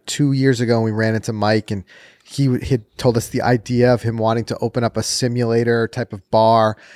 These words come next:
and he wasn't sure where he was gonna do it yet. And then he found, ended up finding the space there. So when we were back playing, he goes, "Guys, come check it out. I'm open." I'm like, "Oh, we gotta see this." We saw it, and we said, "Gotta do a, a meetup here." And he was so cool about it. You know, he ended up, uh,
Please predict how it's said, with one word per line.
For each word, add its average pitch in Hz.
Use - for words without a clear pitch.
and 127
he 131
wasn't 143
sure 151
where 139
he 139
was 123
gonna 123
do 127
it 127
yet. 123
And 107
then 127
he 135
found, 147
ended 151
up 135
finding 139
the 107
space 123
there. 107
So 104
when 107
we 120
were 113
back 120
playing, 120
he 107
goes, 110
"Guys, 113
come 110
check -
it 113
out. 127
I'm 101
open." 135
I'm 123
like, 110
"Oh, 104
we 110
gotta 98
see 175
this." 135
We -
saw 127
it, 117
and -
we 113
said, 101
"Gotta 107
do 95
a, 90
a -
meetup 101
here." -
And 107
he -
was 123
so 147
cool 147
about 127
it. 123
You 110
know, 101
he 117
ended 120
up, -
uh, 98